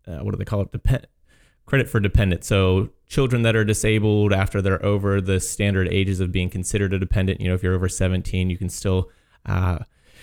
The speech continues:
get a tax credit for that, or elderly parents. So if you have an elderly parent in your home, I heard an attorney talking about this in, in short, and I'm not an attorney or a tax accountant. So in short, what he was s-, saying was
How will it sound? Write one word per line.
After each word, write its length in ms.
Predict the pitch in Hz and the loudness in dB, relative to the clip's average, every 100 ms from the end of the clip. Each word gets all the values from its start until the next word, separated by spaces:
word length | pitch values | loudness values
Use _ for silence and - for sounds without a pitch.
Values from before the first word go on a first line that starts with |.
| - - | -20 -4
get 120 | 113 | 0
a 60 | 101 | 2
tax 340 | - 107 - | 2 2 -2
credit 220 | - 160 | -2 -2
for 180 | - 147 | 0 0
that, 220 | 139 135 - | 0 0 -2
or 180 | 156 | -2
elderly 360 | 147 151 120 101 | -2 -4 -2 -2
parents. 300 | 107 95 - | -2 -4 -8
So 60 | 107 | -8
if 60 | |
you 60 | 131 | -6
have 80 | 127 | -4
an 100 | 101 | -4
elderly 340 | 117 104 101 | -4 -2 -4
parent 340 | - 101 107 | -2 -2 -4
in 40 | 104 | -4
your 140 | 98 | -6
home, 420 | 98 107 107 104 - _ | -4 -4 -4 -6 -10 _
I 80 | 107 | -10
heard 160 | 113 | -6
an 100 | 101 | -6
attorney 300 | 98 - 107 | -6 -6 -4
talking 340 | 101 104 101 104 | -2 -2 -4 -4
about 220 | 98 98 | -6 -4
this 240 | 104 98 | -4 -4
in, 220 | 98 95 - | -6 -8 -10
in 140 | - 92 | -10 -12
short, 380 | - 101 98 - | -8 -6 -6 -6
and 120 | 90 | -8
I'm 80 | 92 | -6
not 160 | 87 | -6
an 100 | 87 | -6
attorney 420 | 87 - 95 90 92 | -8 -8 -8 -6 -8
or 360 | - - 85 | -10 -8 -6
a 80 | 85 | -6
tax 460 | - 90 92 - - _ | -4 -6 -6 -12 -18 _
accountant. 420 | - 95 92 - | -12 -8 -8 -12
So 460 | - 90 87 87 104 - | -8 -4 -4 -6 -8 -12
in 100 | 90 | -14
short, 360 | - 107 98 - | -8 -4 -4 -4
what 140 | 104 | -6
he 100 | 101 | -4
was 200 | 90 - | -6 -6
s-, 100 | 90 | -12
saying 320 | - - 92 92 | -10 -6 -4 -4
was 220 | 95 | -6